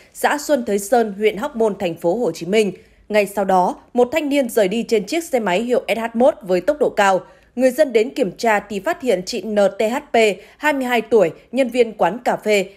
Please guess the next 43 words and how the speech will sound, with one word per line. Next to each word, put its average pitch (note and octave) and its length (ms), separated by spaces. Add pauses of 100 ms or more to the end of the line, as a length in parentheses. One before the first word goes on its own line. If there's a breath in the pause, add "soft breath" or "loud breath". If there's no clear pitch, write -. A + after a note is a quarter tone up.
đang G3 260
trọng - 180
thương, G#3+ 220 (220 loud breath)
nằm A3 320
thoi A#3+ 160
thóp D#4+ 320
và G3+ 200
tử F#3+ 220
vong G3 240
sau F#3 200
đó. F3 300 (240 loud breath)
Người B3+ 140
dân C#4+ 260
liền A3+ 200
báo F#3+ 240
cho C4 100
cơ G#3+ 140
quan F#3+ 260
chức A#3 160
năng. F#3+ 220 (880)
Cảnh B3 160
sát E4+ 300
chia C#4+ 160
làm G3 260
nhiều G#3+ 140
mũi G#3 340
truy C4+ 140
tìm G#3+ 280
nghi A#3+ 120
can A3 400
giết D4 180
nữ A3 120
nhân B3+ 260
viên G3+ 200
quán F#3+ 240
cà G#3 200
phê G#3+ 260
ở F#3 180
thành F3 120
phố F3 220
Hồ A#3+ 120
Chí E3+ 160
Minh, G3 240